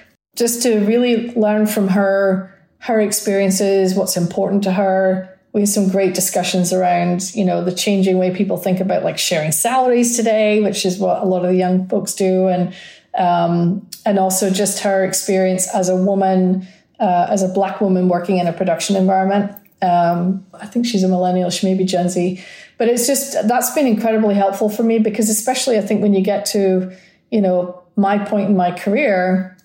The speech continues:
um, I certainly don't know it all, but it's just really good to tap into folks who are coming up in their career and understand how you can help them as a leader.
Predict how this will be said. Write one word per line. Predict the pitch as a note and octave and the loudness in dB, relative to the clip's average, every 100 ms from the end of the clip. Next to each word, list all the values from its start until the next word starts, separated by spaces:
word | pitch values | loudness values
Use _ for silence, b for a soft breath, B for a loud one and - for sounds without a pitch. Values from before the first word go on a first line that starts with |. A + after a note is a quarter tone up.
| - | -4
um, | F#3+ F#3+ F#3 F3+ F#3 - | 0 2 2 0 -2 -4
I | |
certainly | - - A#3 A3 | -4 -2 0 0
don't | G3 G3 F#3 | 0 0 0
know | F3 | 0
it | F3 | 0
all, | F3+ G#3+ F3+ E3+ | 2 2 0 0
but | F#3 F#3 | 0 0
it's | F#3 F#3 | 0 0
just | - G#3 G#3 F#3+ | -2 -2 0 2
really | G#3+ G#3 | 2 2
good | F#3 F#3 F#3 | 0 0 0
to | F#3 | -2
tap | F#3 F3+ E3+ | -2 -4 -2
into | F#3 F3+ F3+ F#3+ F3+ | 0 0 0 0 0
folks | F3+ F#3 F3+ - | -2 -4 -2 -2
who | G3+ | -2
are | F3+ | -2
coming | F3 F#3 F3 F3 | -2 -2 0 0
up | E3+ - - _ | -2 -6 -20 _
in | G#3 F#3 | -2 0
their | E3+ | -2
career | - F#3+ F3+ F3+ | -2 0 2 0
and | E3+ | 0
understand | E3+ F#3 - F3+ E3+ E3+ | 0 -2 -2 0 0 0
how | E3+ G#3 | -2 -2
you | F#3+ F#3 | 0 0
can | F#3 | -2
help | E3+ F3+ F3+ | -2 -2 0
them | G3 F3 | -2 0
as | F3+ F3+ | -2 -2
a | |
leader. | F3 F3+ F3 E3 | -2 -2 0 -2